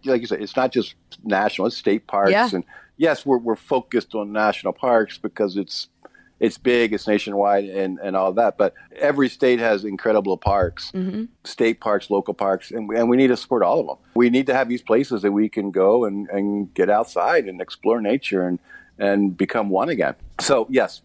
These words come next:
Speaker 1: supporting the parks, state, local, federal, are definitely, I think, incredibly important. Uh, if you're at a park, go to their visitor center.
Speaker 2: Yes.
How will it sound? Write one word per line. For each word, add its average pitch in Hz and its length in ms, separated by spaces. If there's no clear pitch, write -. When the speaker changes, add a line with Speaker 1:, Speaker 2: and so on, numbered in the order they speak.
Speaker 1:
supporting 139 480
the 120 80
parks, - 760
state, 113 320
local, 110 480
federal, 107 640
are 101 80
definitely, 98 640
I 107 80
think, 98 220
incredibly 101 400
important. 98 460
Uh, 123 220
if 120 160
you're 127 160
at 127 140
a 120 60
park, 123 420
go 113 140
to 113 100
their 113 140
visitor 107 340
center. 107 560
Speaker 2:
Yes. 170 480